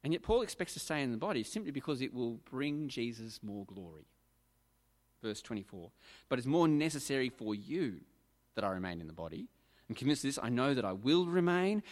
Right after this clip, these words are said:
and I will continue with all of you for your progress and joy in the faith, so that through my being with you again, your boasting in Christ Jesus will abound on account of me." Salvation means Paul is in a win-win situation. If he dies,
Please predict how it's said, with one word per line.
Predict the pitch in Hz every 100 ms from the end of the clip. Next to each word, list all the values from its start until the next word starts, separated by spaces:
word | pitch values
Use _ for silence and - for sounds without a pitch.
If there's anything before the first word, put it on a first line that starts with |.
| -
and | 123
I | 110
will |
continue | 104 113 143 139
with | 123
all | 127
of | 113
you | 110
for | - 104
your | 98
progress | - - 160 160 196 285 - - - -
and | 113 104
joy | 107 120 190
in | 156
the | 120
faith, | - 127 170 - - -
so | 170
that | 170
through | - 175
my | 180 254
being | 320 269
with | 226
you | 180 180
again, | 160 175 135 135
your | 139 180 294 349
boasting | 233 247 240 - 196
in | 190
Christ | - 190 190 -
Jesus | 196 185 170
will | 196
abound | 214 160 190 262 262 113 95 98 - - - -
on | 135
account | 131 - 117 107
of | 92
me." | 87 73 - _ _ _ _ _ _ _ _ _ _
Salvation | - 262 302 285 269 196
means | 160 139 131
Paul | - 220 214 214 208 - -
is | 156
in | 151
a | 123
win-win | 139 185 175 156 160
situation. | 151 151 - 131 98 90 92 - _ _ _ _ _ _
If | - 127
he | 117
dies, | 165 226 240 254 -